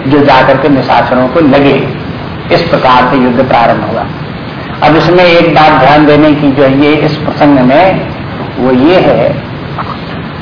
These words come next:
कि अपने अंदर परमात्मा भी है और अपने अंदर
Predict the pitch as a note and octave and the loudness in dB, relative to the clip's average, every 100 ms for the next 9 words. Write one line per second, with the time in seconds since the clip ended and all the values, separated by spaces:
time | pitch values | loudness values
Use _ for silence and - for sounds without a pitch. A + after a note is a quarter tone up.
0 | - - - F3+ F3+ F#3 - - - F#3 | -14 -12 -2 2 4 4 0 -2 0 2
1 | F3 D#3+ F3 D#3 D3 - - - - - | 4 4 4 4 2 0 -4 -8 -10 -4
2 | C#3+ - B2+ B2 B3+ D4+ D#4+ - A#2 B2+ | -2 2 2 2 0 2 2 2 0 -2
3 | B2 - - - - - - - - - | -4 -8 -12 -12 -10 -10 -10 -10 -10 -4
4 | - D3 C#3+ D3+ D#4+ D#3+ C#3+ D#3+ D3+ | 0 2 2 2 4 4 4 4 4